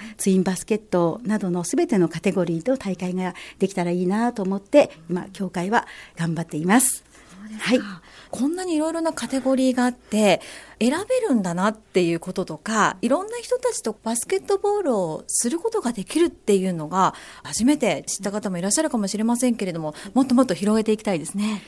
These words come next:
Speaker 1: そうですね。本当にいろんな方に、このチームプレーの楽しさを知っていただきたいなと思います。
Speaker 2: そうですね。
Speaker 1: はい。
Speaker 2: 車椅子バスケットボール、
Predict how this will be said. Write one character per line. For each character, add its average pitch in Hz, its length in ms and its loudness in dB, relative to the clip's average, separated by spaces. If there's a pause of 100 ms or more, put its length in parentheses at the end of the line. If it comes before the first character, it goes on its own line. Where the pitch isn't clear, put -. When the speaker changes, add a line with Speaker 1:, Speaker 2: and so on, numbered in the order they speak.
Speaker 1:
そ 190 200 4
う 175 40 4
で 180 100 4
す 180 160 0
ね。 208 380 6
本 226 180 2
当 240 100 2
に 233 140 6
い 208 60 4
ろ 208 100 0
ん 214 40 2
な 208 100 -2
方 214 260 -4
に、 196 260 0 (200)
こ 180 80 -2
の 175 320 -2
チ 202 220 0
ー 190 40 4
ム 185 340 0 (200)
プ 175 80 0
レ 156 240 0 (120)
ー 180 40 -2
の 180 120 6
楽 190 220 4
し - 100 0
さ 170 120 -4
を 226 260 2 (140)
知 - 100 0
っ - 60 0
て 170 80 2
い - 20 -6
た 170 100 0
だ 175 120 -2
き - 80 -12
た 180 120 -2
い 170 120 0
な 220 240 2
と 180 120 -6
思 156 160 -2
い 151 80 0
ま 165 180 2
す。 - 200 -2
Speaker 2:
そ - 60 -10
う - 20 -20
で - 100 -20
す - 140 -20
ね。 170 80 -20
Speaker 1:
は 214 160 2
い。 233 80 2 (640)
Speaker 2:
車 277 360 2
椅 302 140 2
子 285 260 -2
バ 247 200 -2
ス - 100 -6
ケ 277 100 0
ッ 277 80 -2
ト 277 140 2
ボ 269 240 6
ー - 20 2
ル、 190 260 4